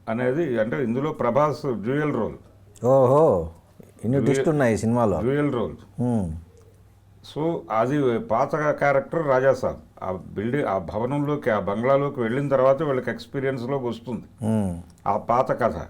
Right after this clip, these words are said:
Speaker 2: అదేలేండి,
Speaker 1: అది
Speaker 2: ఆ ఆత్మ
Speaker 1: ఎక్స్పీరియన్స్లోకి
Speaker 2: ప్రవేశించి
Speaker 1: వచ్చాక.
Speaker 2: మనుషులు పాత సినిమాల్లో వచ్చినట్టు.
Speaker 1: మ్మ్.
Speaker 2: మ్మ్. ఓకే.
Speaker 1: ఎప్పుడైతే ఈ ఆత్మలతో ట్రావెల్ మొదలైందో,
Speaker 2: మ్మ్.
Speaker 1: అప్పుడు ఈ సంజయ్ దత్ క్యారెక్టర్ చేసేటువంటి మ్యాజిక్కుల మీద సినిమా,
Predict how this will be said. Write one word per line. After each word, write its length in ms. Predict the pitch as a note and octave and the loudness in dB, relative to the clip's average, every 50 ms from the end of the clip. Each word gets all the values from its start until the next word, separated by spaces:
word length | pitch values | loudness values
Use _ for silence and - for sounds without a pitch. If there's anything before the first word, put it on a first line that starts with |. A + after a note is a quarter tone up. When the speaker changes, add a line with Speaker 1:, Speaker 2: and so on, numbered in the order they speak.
| - - - - - | -16 -20 -10 -4 0
Speaker 2:
అదేలేండి, 440 | G#2 A2 A#2 G#2+ G#2 G2 F#2 F2 E2 | 2 2 4 4 2 0 -2 -2 -6
Speaker 1:
అది 360 | F2+ - - - - A#2+ A2+ | -8 -10 -6 -2 0 2 4
Speaker 2:
ఆ 40 | G#2 | 4
ఆత్మ 40 | |
Speaker 1:
ఎక్స్పీరియన్స్లోకి 480 | G2 G2 G#2+ A#2 B2 D3+ D3+ B2 B2 - | 4 4 4 4 4 4 2 2 2 2
Speaker 2:
ప్రవేశించి 580 | - A#2 A#2+ A#2+ A#2+ A#2 B2+ A#2 A2+ G#2 A2 A2+ | 4 4 4 4 4 4 4 2 2 2 2 2
Speaker 1:
వచ్చాక. 120 | A2 A2 | 2 2
Speaker 2:
మనుషులు 320 | A2+ A2+ G2+ A2+ A2 A2 | 2 2 0 0 0 0
పాత 280 | G2 E2+ - G#2 G2 G2+ | 0 0 0 0 0 0
సినిమాల్లో 400 | G2 G#2 A2 A2 G#2+ G2+ G2 G2 | -2 0 0 2 2 2 0 0
వచ్చినట్టు. 400 | F#2 E2 - F#2+ F2+ D#2+ E2 E2 A2+ | -2 -4 -4 -6 -6 -6 -6 -6 -4
Speaker 1:
మ్మ్. 180 | A#2+ B2+ B2+ | -2 0 0
Speaker 2:
మ్మ్. 220 | A#2 G2+ F#2+ F2 E2 D#2+ - - - _ _ - - - - - | 0 0 0 -2 -4 -8 -10 -14 -20 _ _ -20 -20 -10 -6 -6
ఓకే. 280 | F2+ - - F#2+ C#2+ D2 - - - - | -6 -4 -6 -8 -8 -8 -12 -16 -8 -6
Speaker 1:
ఎప్పుడైతే 800 | G#2 G#2+ - - D#3 D#3 E3 E3 D#3 C#3 D3+ E3 E3 E3 E3 C#3 C3+ | -6 -4 -4 -2 0 2 2 2 2 0 0 2 2 2 2 0 -2
ఈ 140 | B2 A#2+ A#2+ | -2 0 2
ఆత్మలతో 720 | A2+ A2+ C3 - - - D3+ D3+ D3+ C#3+ C#3+ D#3+ D3+ D3+ | 2 2 0 0 -2 -2 -2 -2 -2 -2 -2 -2 -4 -2
ట్రావెల్ 480 | C#3 B2+ B2+ B2+ B2+ C3 C3+ C#3+ C#3 | -2 0 2 4 4 6 6 4 2
మొదలైందో, 800 | C3 C3 B2 A#2 A#2+ B2 B2+ A#2 G#2+ G2+ G2 F#2 G2 A2 C#3+ - - - | 2 0 0 2 2 2 2 2 0 -2 -2 -2 -2 -2 -4 -4 -6 -2
Speaker 2:
మ్మ్. 300 | A#2 A#2 A2+ G#2 F#2+ E2 E2 - - - - _ - - - - - | 0 0 2 0 0 -2 -6 -10 -18 -20 -20 _ -20 -20 -20 -8 -6
Speaker 1:
అప్పుడు 640 | A#2+ A#2+ - - - - F3 F#3+ F#3+ F3+ D3+ D3 D#3 | -4 -4 -4 -6 -4 -2 0 2 4 4 2 2 -2
ఈ 260 | D3+ - B2 B2 B2+ | -2 -4 -4 -2 -4
సంజయ్ 440 | - - - A2 A#2+ C3 D3+ D#3 D3+ | -2 -2 0 0 0 0 -2 -4 -4
దత్ 360 | C#3 D3+ D3+ D3 - - - | -4 -4 -4 -6 -8 -8 -2
క్యారెక్టర్ 600 | - C3 B2+ C3 C3+ C3+ C3+ - C#3 C3+ B2+ A#2 C3 | 2 2 4 4 4 2 0 -2 -6 -6 -4 -2 -2
చేసేటువంటి 1000 | B2+ B2+ A#2+ - B2+ A#2+ - A#2 A2+ A2+ A2 A2+ G2+ D3+ D3 B2+ G#2+ G#2+ G#2+ G#2+ - - - - - - _ _ - - - _ - - - | -2 -2 -2 -2 -4 -4 -4 -4 -4 -2 -2 -2 -2 -2 -2 -2 -2 -4 -6 -8 -12 -18 -20 -20 -20 -20 _ _ -20 -20 -20 _ -18 -14 -8
మ్యాజిక్కుల 720 | F#2+ G2+ A2 B2 C3+ C3+ C3+ D3 D3 - - D3 C#3+ C#3 | -4 0 2 2 2 2 0 -4 -6 -8 -6 -4 -4 -2
మీద 320 | B2 B2+ C3+ D3+ E3 D#3+ | 0 0 0 0 0 -2
సినిమా, 500 | C3 - C3 A#2 B2+ C3 C3+ B2 G#2 - | -2 -2 -2 -2 0 0 0 0 0 -2